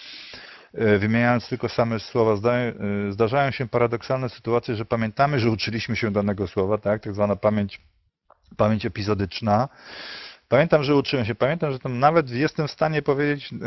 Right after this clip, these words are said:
<laughs> na której stronie w książce, czy, czy skąd to słowo znam.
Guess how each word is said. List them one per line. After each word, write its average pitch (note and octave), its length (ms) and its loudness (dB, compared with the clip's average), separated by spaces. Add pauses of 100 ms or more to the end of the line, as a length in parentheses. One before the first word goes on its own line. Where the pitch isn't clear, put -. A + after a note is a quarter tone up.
(380)
<laughs> - 540 -16
na A#2 180 4
której D3+ 380 2
stronie C#3+ 400 0
w - 60 -18
książce, C3 560 -2
czy, A#2+ 240 -2
czy - 220 -4
skąd - 260 -6
to B2+ 80 -2
słowo A2+ 300 0
znam. G#2+ 360 0